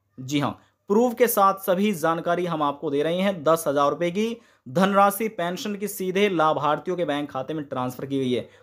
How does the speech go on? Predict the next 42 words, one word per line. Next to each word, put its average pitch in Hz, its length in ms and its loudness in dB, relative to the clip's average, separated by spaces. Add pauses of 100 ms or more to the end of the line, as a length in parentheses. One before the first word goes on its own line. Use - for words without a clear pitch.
(120)
उस 226 200 0
बैंक 180 320 4
खाते 147 280 2
में 226 360 -2 (240)
जो 233 520 4 (120)
आपका 175 320 0
बैंक 165 240 -2
खाता 175 220 0
आधार 160 560 2
कार्ड 156 240 -2
से 185 160 -4
लिंक 160 320 -4
हो 123 140 -6
चुका 113 280 -8
है, 104 160 -12 (440)
उसमें 202 300 2
ये 202 140 6
धनराशि 147 440 -2
पेंशन 143 380 -6
की 143 140 -10
ट्रांसफर 123 440 -4
कर 131 180 -6
दी 110 100 -6
गई 113 140 -2
है। 113 180 -12 (720)
और 208 160 6
ये 220 120 4
देखिए, 214 280 4
यहाँ 202 200 2
पर 214 240 0 (640)
एक 202 240 4
नहीं, 214 340 4 (340)
फिर 196 140 2
से 220 360 4
दस 185 200 2
हजार 175 220 2
रुपये 180 200 -2
इन 190 120 -4
लाभार्थियों 160 560 0
को - 20 -6
मिले 185 200 -4
हैं। 208 200 -2